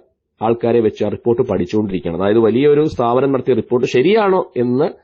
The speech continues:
അറിയുന്നതിന് വേണ്ടി മറ്റൊരു പഠനം നടത്തിക്കൊണ്ടിരിക്കുകയാണ്. റീസ്ട്രക്ചറിംഗ് അടിയന്തരമായി നടത്തണം. ആവശ്യമില്ലാത്ത തസ്തികകൾ വെട്ടിക്കുറയ്ക്കണം. സിവിൽ എഞ്ചിനീയേഴ്സിന്റെ തസ്തികകൾ വെട്ടിക്കുറയ്ക്കുന്ന ശുപാർശ ചെയർമാൻ മുമ്പോട്ട് വെച്ചിട്ടുണ്ടെന്നാണ് അറിയുന്നത്. ഇത്തരത്തിൽ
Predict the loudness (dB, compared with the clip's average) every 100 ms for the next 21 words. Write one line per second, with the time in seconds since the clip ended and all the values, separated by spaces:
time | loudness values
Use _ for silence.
0 | _ -4 -2 0 2 2 0 -2 -4 -4
1 | -2 -2 -4 -4 -4 -4 -4 -8 -12 -14
2 | -16 _ _ _ _ -16 -2 0 0 0
3 | -4 -6 -2 0 0 -4 _ -2 0 2
4 | 2 0 2 0 -2 -4 -2 -4 -4 _
5 | _ _ _ _ 2 6 6 4 0 0
6 | 0 -2 -4 -8 -2 0 2 2 0 -2
7 | 0 -2 0 -4 -4 _ _ _ -2 -2
8 | 2 2 2 2 2 0 0 -4 0 0
9 | -2 _ _ _ -8 -4 0 2 2 0
10 | -2 -2 -2 -2 -4 -2 -2 0 -2 -4
11 | -8 _ -6 -2 0 0 0 0 0 0
12 | -2 -2 -4 -2 0 0 0 0 0 0
13 | 0 0 0 0